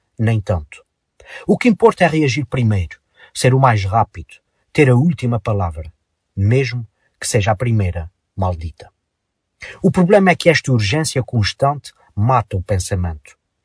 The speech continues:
E sem pensamento, só sobra o ruído. Discutem-se pessoas em vez de ideias. Julgam-se intenções em vez de propostas. A política transforma-se numa corrida para ver quem grita mais alto, não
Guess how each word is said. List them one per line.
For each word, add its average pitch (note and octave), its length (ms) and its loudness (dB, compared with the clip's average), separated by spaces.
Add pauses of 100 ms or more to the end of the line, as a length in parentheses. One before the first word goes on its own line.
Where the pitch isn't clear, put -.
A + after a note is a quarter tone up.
(160)
E B2+ 60 -2
sem D3 180 2
pensamento, A#2+ 680 -2 (380)
só - 200 -4
sobra F#2+ 500 0 (200)
o A#2 80 -4
ruído. F#2 460 -4 (840)
Discutem-se - 680 -2 (180)
pessoas F#2 640 -2 (160)
em A2 100 -2
vez G#2 200 -2
de G#2+ 80 -4
ideias. F2 560 -4 (500)
Julgam-se B2+ 480 0
intenções B2 800 -4 (160)
em G2+ 100 -2
vez G#2 200 -2
de - 80 -16
propostas. - 680 -8 (540)
A D#3 80 2
política G3 460 2
transforma-se F3+ 720 0
numa D#3 220 0
corrida E3+ 560 -2 (260)
para E3 180 6
ver D3+ 180 0
quem D3 180 0
grita D3 300 -2
mais B2+ 320 0
alto, F#2+ 400 -2 (400)
não G#2 360 0